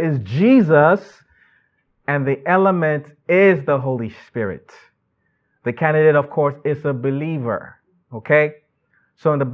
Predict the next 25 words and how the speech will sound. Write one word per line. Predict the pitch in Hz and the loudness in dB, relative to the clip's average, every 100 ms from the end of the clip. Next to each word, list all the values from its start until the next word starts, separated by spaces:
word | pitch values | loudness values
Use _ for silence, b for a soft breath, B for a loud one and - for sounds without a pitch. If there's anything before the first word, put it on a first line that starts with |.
| 156 | 0
baptism | 165 175 160 165 | 0 -2 -2 -2
of | 147 | -2
the | 151 | -2
Holy | 165 160 156 | -2 -2 -4
Spirit, | - 165 160 127 | -6 -4 -4 -4
Jesus | 117 190 254 269 220 226 202 | -2 2 4 4 4 4 2
is | 185 | -2
the | 156 | -2
one | 156 170 160 | -2 -2 -2
who's | 165 156 | -4 -6
baptizing | 127 160 165 170 160 151 143 | -2 0 0 -2 -4 -4 -4
you | 143 185 196 190 B B _ _ | -4 -2 0 -2 B B _ _
into | 185 185 170 - 185 | 0 0 -2 -4 -2
the | 165 160 | 0 0
Holy | 156 135 113 | 0 -2 -6
Spirit. | - - 101 71 _ _ _ _ _ _ | -10 -12 -12 -14 _ _ _ _ _ _
I | 117 | -6
don't | 131 135 | -4 -2
understand | 147 139 - 156 147 | -2 -4 -2 -2 0
all | 147 | -2
the | 131 | -2
details | 117 170 165 165 160 156 143 | -4 -4 -2 0 0 0 -2
and | 139 | -2
all | 147 | -2
the, | 131 | -4